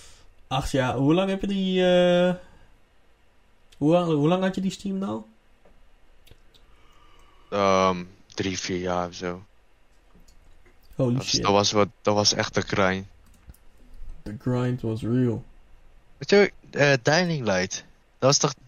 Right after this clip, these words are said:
Speaker 2: dat wa-, dat was toch dezelfde maker bij Dead Island?
Speaker 1: Is dat zo?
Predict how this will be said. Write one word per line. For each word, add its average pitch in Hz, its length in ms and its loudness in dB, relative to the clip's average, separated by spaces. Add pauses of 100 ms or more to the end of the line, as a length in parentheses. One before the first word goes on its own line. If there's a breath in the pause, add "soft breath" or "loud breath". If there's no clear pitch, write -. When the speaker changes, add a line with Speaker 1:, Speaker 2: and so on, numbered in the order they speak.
Speaker 2:
dat 139 120 2
wa-, - 160 2
dat 131 140 -2
was 131 140 0
toch 131 120 0
dezelfde 123 440 0
maker 117 320 0
bij 110 200 2 (140)
Dead 120 240 2
Island? 113 520 0 (2000)
Speaker 1:
Is 123 100 -6
dat 143 180 0
zo? 131 260 -2